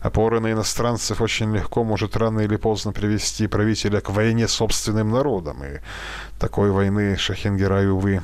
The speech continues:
не избежал. Нет, хан, конечно, понимал, что одной русской силой он не обойдётся, что требуется создавать и свой собственный аппарат.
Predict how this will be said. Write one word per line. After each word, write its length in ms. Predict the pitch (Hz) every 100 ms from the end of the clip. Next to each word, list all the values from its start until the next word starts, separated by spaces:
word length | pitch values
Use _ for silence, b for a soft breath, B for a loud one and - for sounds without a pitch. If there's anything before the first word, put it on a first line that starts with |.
| -
не 200 | 101 104
избежал. 520 | 95 120 104 80 62 - B B B B
Нет, 180 | 151 113
хан, 180 | 151 151
конечно, 340 | 147 143 139
понимал, 380 | 143 160 185 101
что 220 | - 101
одной 240 | 101 110 104
русской 320 | 104 - 104
силой 580 | - 113 104 98 95 80
он 140 | 104
не 60 | 104
обойдётся, 640 | 104 110 120 113 - -
что 720 | - - 92 85 82 82 82 85
требуется 540 | 101 95 98 92 92
создавать 600 | - 110 95 104 107 -
и 100 | 98
свой 240 | 90 95 92
собственный 540 | - 117 - 90 85
аппарат. 480 | 80 95 82 73